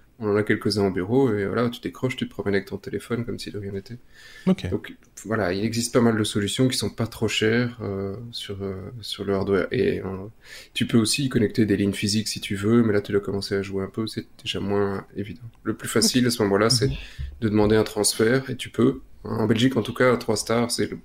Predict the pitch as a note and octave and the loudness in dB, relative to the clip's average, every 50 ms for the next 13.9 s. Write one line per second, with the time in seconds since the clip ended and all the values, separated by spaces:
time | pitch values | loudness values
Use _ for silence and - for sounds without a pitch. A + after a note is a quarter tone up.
0 | - - G#2 F2 F2+ F2+ F2 - - A#2 G#2 - G#2+ G2 A2 B2 C3+ - - - | -10 -6 -4 -2 -2 -2 -2 -2 -4 -6 -6 -4 -2 0 0 0 0 -2 -4 -8
1 | - - - - - - - - - - C3 A2+ A2+ G#2+ G#2+ G#2 G2+ - - G#2+ | -14 -20 -20 -20 -20 -20 -20 -8 0 2 4 4 6 6 6 4 2 2 0 -2
2 | G2+ - - A#2+ B2+ B2 G#2 - - A2 - - - G#2 G2+ A#2 A#2+ A2+ G#2 G2+ | 0 2 2 2 2 2 0 0 2 0 2 2 2 2 4 6 6 6 4 4
3 | G#2 A2 A2 A2 G#2+ - - - G#2 G#2+ A2+ B2+ - - _ - _ _ - _ | 4 2 2 2 -2 -4 -6 -4 -4 -4 -6 -8 -10 -18 _ -20 _ _ -20 _
4 | _ _ _ _ - G2 G2 G2+ G2+ G2+ G#2 A2 G#2+ G2 G2 G2 F#2+ - G#2 G2+ | _ _ _ _ -2 0 2 2 4 4 4 4 4 6 4 4 4 4 0 -2
5 | - - G2+ - - G2+ - - A2+ A#2+ A#2+ A#2+ F#2+ G2 F#2+ - - - - - | 0 0 -2 -2 -2 -2 -2 0 2 4 4 4 4 2 0 -2 -6 -12 -12 -10
6 | - - G2 G2+ G2+ - - - - - A2 - - G2+ G2 F#2+ F2 - - - | -6 -6 -6 -6 -6 -10 -10 -10 -8 -8 -8 -6 -8 -8 -6 -8 -12 -14 -16 -20
7 | _ _ _ _ _ _ _ _ _ _ _ - - - - - - - - - | _ _ _ _ _ _ _ _ _ _ _ -20 -20 -18 -16 -16 -14 -14 -16 -16
8 | - - - - - - - - - F#3+ A3 B3 - - - - - _ - - | -18 -18 -18 -20 -20 -20 -10 0 6 6 6 6 4 -4 -18 -20 -20 _ -6 -2
9 | - A#2 A2 A2+ G#2+ G#2 G#2+ A2 A2 A2 G#2+ G#2+ G#2+ G#2+ A#2 C3 A2+ A2 B2 C#3 | 2 4 6 6 6 6 6 6 6 6 6 6 6 6 6 4 6 6 8 8
10 | F3+ E3+ - D3 C3 C#3 C3 - F3 F#3 G#3+ - F3+ D3+ A2 G#2 G#2 G#2 G2 G2 | 6 6 8 6 6 6 6 4 4 4 4 4 4 4 6 6 8 6 6 6
11 | G2 G2 G2 G#2 G#2+ G#2 G#2+ G#2+ G#2+ A2+ C#3+ E3 F3+ E3+ C#3+ C3 A2+ C3+ F3 F#3 | 6 6 6 6 4 6 6 4 4 6 6 6 6 6 4 4 4 4 4 2
12 | - - _ - _ _ _ _ _ _ _ - - - _ _ _ _ _ - | -2 -6 _ -20 _ _ _ _ _ _ _ -20 -20 -20 _ _ _ _ _ 2
13 | B2 A#2+ A#2+ - C3 D#3 E3+ - - - - C3+ B2 A#2+ A2+ G2+ G#2+ - | 2 2 4 4 4 4 2 2 0 0 2 4 6 6 4 4 0 -8